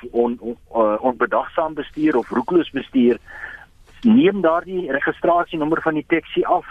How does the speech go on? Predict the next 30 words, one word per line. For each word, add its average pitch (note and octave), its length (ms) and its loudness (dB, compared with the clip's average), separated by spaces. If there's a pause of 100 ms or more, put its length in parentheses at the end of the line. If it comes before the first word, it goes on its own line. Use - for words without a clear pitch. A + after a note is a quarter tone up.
(340)
en C#3 160 2
rapporteer D#3+ 540 -2
dit F3+ 160 -4
by D#3 120 0
ons D3+ 260 -2
provinsiale C#3+ 680 0
verkeer D#3+ 460 0
se - 80 -2
alle E3 360 0
ure D#3 240 0
nommer C3 280 0
in C#3+ 100 -6
die A#2+ 180 -2
Wes-Kaap, B2 420 -2 (480)
nul C#3+ 300 -2
twee C#3 260 -4
een D3 320 -2 (260)
nege A#2 360 0
vier B2 280 -4 (100)
ses C3+ 220 0 (420)
een C#3+ 240 2 (100)
ses C3 200 0 (220)
vier - 480 0
ses. G#2 220 -2 (600)
Die B2 100 2
nommer C3+ 240 2
is C#3+ 140 -8
nul B2+ 220 0
twee C#3+ 320 -2
een D#3+ 200 -2